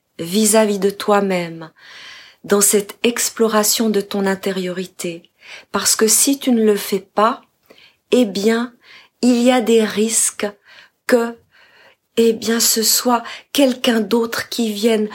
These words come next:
squatter ces espaces que tu n'habites pas encore en toi. Et il y a des risques de devenir influençable, manipulable, euh, que tu ailles à droite, à gauche,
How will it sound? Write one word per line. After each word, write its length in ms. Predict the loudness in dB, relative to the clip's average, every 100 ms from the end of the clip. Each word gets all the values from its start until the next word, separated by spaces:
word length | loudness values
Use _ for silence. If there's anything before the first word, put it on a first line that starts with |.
| -6
squatter 960 | -2 0 0 0 0 -2 0 0 0 -6 _ -4
ces 460 | 0 2 2 2
espaces 600 | 2 0 0 0 0 0
que 140 | -2 -4
tu 240 | -4 -2
n'habites 480 | 2 2 0 -4 -6
pas 160 | -2 0
encore 440 | -2 -4 -4 -4
en 100 | -8
toi. 380 | -8 -8 -8 -10 _ _ -20 -20 0
Et 180 | 4 4
il 40 |
y 80 | 4
a 80 | 4
des 160 | 4 2
risques 420 | 2 0 0 0
de 120 | 0
devenir 640 | 2 0 0 0 -2 -4 -10 -14 -14 -4
influençable, 1040 | -2 -2 0 0 0 0 0 0 -2 -4 -8 -10 -8
manipulable, 1040 | 0 4 4 4 0 -2 0 0 0 -2 -4 -6 -12 0 2
euh, 240 | 4 2
que 160 | 2 0
tu 200 | 4 4
ailles 180 | 6
à 60 | 4
droite, 400 | 2 0 0 0
à 100 | -2
gauche, 340 | 2 2 2